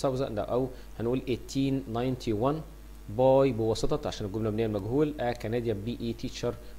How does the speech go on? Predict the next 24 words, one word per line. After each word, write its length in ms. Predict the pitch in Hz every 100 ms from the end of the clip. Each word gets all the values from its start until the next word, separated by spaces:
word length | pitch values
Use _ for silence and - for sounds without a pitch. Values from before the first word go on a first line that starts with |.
| -
مدرس 300 | 98 117 113
تربية 260 | 104 101 113
رياضية 200 | 107 117
اسمه 220 | - 104
جيمس 460 | 95 120 120 - - - - - - - -
نيسميث. 480 | 120 - 80 - - - - - - - - - - - - - - - -
In 60 | 196 208 175 -
that 180 | 123 170 -
year، 80 |
في 120 | 165 -
السنة 280 | - 170 165
ديت، 280 | 175 170
he 200 | - 139
thought، 360 | - 165 - -
قال 300 | 143 131 143
أو 140 | 120
اعتقد 320 | 101 - 135 113
في 120 | 110
دماغه 260 | 117 131
يعني 240 | 123 123 113
كده، 220 | 131 107
أو 80 | 120
قعد 120 | 113
يفكر، 420 | 107 135 - 135